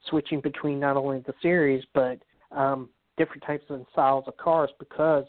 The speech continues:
um, they're, A, looking for a lot of that, you know, looking for more seat time, but they're also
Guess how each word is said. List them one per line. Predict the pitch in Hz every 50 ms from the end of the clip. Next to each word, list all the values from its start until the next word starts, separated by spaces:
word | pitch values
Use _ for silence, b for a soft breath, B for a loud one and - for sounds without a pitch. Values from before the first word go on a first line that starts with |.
| - - -
um, | 151 143 139 135 131 _ _ _ _ _ _ _
they're, | - 143 135 135 135 156
A, | 156 156 151 143
looking | 139 139 143 139 - 147 139 -
for | - 143
a | 135
lot | 131 135 135 135 135
of | 135 131 -
that, | 135 131 127 - - - - _ _ -
you | 156
know, | 135 127 127 127 113 - -
looking | 139 143 147 147 143 - 143 135
for | - 143
more | 139 139 139 143 139 - -
seat | - 165 202 - -
time, | - 139 131 135 135
but | - 143 -
they're | - 139
also | 139 143 139 - - 143